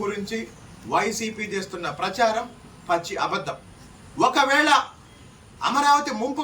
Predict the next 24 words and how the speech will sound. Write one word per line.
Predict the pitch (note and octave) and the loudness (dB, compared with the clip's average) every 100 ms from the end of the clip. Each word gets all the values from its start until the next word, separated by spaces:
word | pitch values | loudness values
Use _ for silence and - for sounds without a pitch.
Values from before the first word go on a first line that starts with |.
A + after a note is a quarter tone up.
| - | 0
ప్రాంతం | C4+ C4 C#4+ C#4 - - - - | 0 0 0 0 -2 -18 -6 -2
అని | A#3+ A3+ | -2 0
వైఎస్ఆర్సీపీ | G#3+ C#4 C#4+ C#4+ C4+ C4 B3+ C4 B3+ - - - - | 0 0 -2 -2 -4 -4 -6 -4 -4 -6 -14 -20 -8
చెప్పేటట్లయితే, | A3 A3+ D4 D4 C4+ C4 A#3 G#3 A#3+ - - - - - - | -2 -2 0 -2 -2 0 -2 2 2 0 -6 -20 -20 -20 -4
జగన్మోహన్ | A3 C4 E4 D#4 D4+ D4 | 0 2 2 0 -2 -2
రెడ్డి | - C4+ | 0 0
అక్కడ | E3+ C4 C4 A#3 | 0 -2 -2 -2
ముంపు | C4+ D#4+ | -4 -2
ప్రాంతంలో | C#4+ C#4 C#4 C#4 B3+ A3+ | -2 -2 -2 -4 -2 0
ఎందుకు | D4+ E4+ | 0 0
ఇల్లు | C4+ C4 | -2 -4
కట్టుకున్నాడో | B3+ B3+ A#3 A3+ A3 A#3 - - - | -4 -4 0 2 2 0 -4 -16 -4
చెప్పాలి. | G#3+ G3 - - - - - - - - - | -2 0 -2 -6 -20 -20 -20 -20 -20 -12 0
మరి | C4 A#3+ C4+ | 2 2 2
ఐదు | D#4 C#4+ | 0 0
సంవత్సరాలు | C#4 D4 D4 C#4+ C4 | -2 0 0 0 -2
ముఖ్యమంత్రిగా | D4+ C#4 C#4 C4 B3+ - - - - - | -4 -4 -4 -2 0 0 -2 -16 -6 -2
అదే | G3+ G3+ C4+ | 2 2 2
తాడేపల్లిలో, | C4+ C#4 C#4 C4 C4 C4 A#3 B3 - G#3+ | 2 0 -4 -4 2 2 2 -4 -8 0
తాడేపల్లి | B3+ C#4+ C#4 C4 C4 A#3+ | 2 2 -2 -2 -2 0
ప్యాలెస్లోనే | B3 C#4 C4+ B3+ B3+ A#3+ | 0 0 0 2 2 0
ఉన్నాడు. | A3+ A3 - - - - | 0 -2 -4 -14 -6 0
ఎన్నిసార్లు | C4+ E4+ D#4+ D4+ D4 | 2 2 2 0 0
మీ | C4 | 0